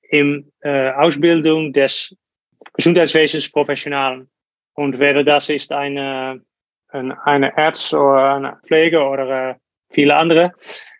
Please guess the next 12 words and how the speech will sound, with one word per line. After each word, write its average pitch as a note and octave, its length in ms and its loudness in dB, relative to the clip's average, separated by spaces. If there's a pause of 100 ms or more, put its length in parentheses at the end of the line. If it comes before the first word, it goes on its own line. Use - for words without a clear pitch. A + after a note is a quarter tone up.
(260)
Und F3+ 400 0 (180)
dann E3+ 280 0
hat F3 140 2
es D3+ 140 -10
noch E3 120 -2
ein, D#3 140 -2
ein D3 160 -2
anderes F3+ 420 -2
Problem, G#3+ 580 0 (800)
weil D3+ 680 2
das D3 280 -4
Management G3 800 0